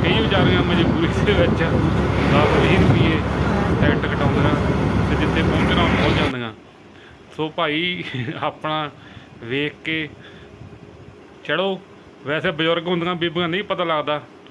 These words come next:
ਪਰ ਉਹਨਾਂ ਨੂੰ ਟਿਕਟ ਕਟਾਉਣੀ ਔਖੀ ਹੋ ਜਾਂਦੀ ਆ।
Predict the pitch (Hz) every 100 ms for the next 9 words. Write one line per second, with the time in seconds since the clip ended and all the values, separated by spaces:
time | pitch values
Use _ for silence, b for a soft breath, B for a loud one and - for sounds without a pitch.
0 | B B B B - 151 156 151 139 -
1 | - 170 196 190 175 170 165 165 160 160
2 | 160 156 165 160 131 110 113